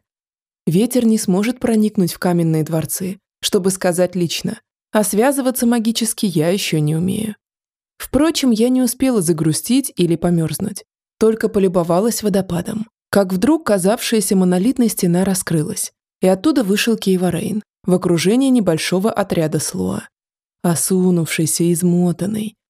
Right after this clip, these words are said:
с новыми ожесточёнными огоньками в голубых глазах. В этом освещении мне даже показалось, что на идеально гладкой коже лица Фейри появились горькие морщинки у рта. «Элла!» Он стремительно двигался ко мне,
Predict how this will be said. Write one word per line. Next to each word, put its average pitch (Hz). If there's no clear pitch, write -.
с -
новыми 254
ожесточёнными 196
огоньками 196
в 160
голубых 156
глазах. 160
В 190
этом 269
освещении 240
мне 190
даже 190
показалось, 190
что -
на 190
идеально 190
гладкой 170
коже 180
лица 160
Фейри 202
появились 208
горькие 233
морщинки 208
у 147
рта. -
«Элла!» 170
Он 180
стремительно 247
двигался 160
ко 156
мне, 180